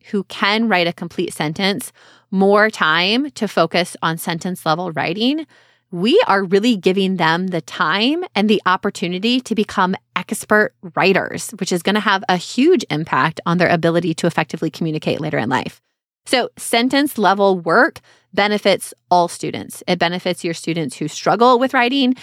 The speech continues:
and it benefits your students who can already write a complete sentence. Okay, so I hope this episode has convinced you to spend more time focusing on just sentences.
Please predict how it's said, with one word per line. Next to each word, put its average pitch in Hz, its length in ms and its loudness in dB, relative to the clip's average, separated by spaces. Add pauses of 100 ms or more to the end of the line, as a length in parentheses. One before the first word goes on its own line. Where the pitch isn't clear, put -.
(260)
and 208 160 2
it - 120 -2
benefits 185 460 0
your 185 80 0
students 175 440 -6
who 190 100 -14
can 170 240 -4
already 151 340 0
write 156 300 -2
a 156 80 -8
complete - 300 -8
sentence. - 540 -10 (1080)
Okay, 247 260 0
so 233 200 0
I 233 80 4
hope 247 180 0
this 427 160 0
episode 208 400 0
has 196 160 2
convinced 190 540 -2
you 190 80 0
to 190 100 0
spend 170 460 -4
more 185 480 2
time 175 600 2 (140)
focusing 165 760 0 (240)
on 165 280 2
just 139 600 0
sentences. 156 960 -6